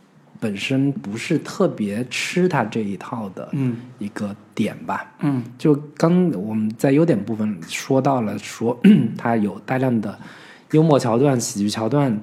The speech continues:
Speaker 1: 这样的一些方式，
Speaker 2: 嗯。
Speaker 1: 还是用的相对比较自然的。
Speaker 2: 嗯。
Speaker 1: 但同时也有，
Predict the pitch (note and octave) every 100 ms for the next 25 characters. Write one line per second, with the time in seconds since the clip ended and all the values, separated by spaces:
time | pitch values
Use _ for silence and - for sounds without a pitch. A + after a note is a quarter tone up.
0 | - - C3 C#3+ G#2 G#2+ - A2+ A#2+ C#3
1 | C#3+ - A#2 - G#2 A#2 - C#3+ C3+ D3
2 | A#2 D3+ E3 D3 A#2 G2 - F#3+ F#2+ E2+
3 | - - - E3+ D3 D3 C3+ D3+ - C3
4 | A#2+ A#2+ D3+ D3 F#2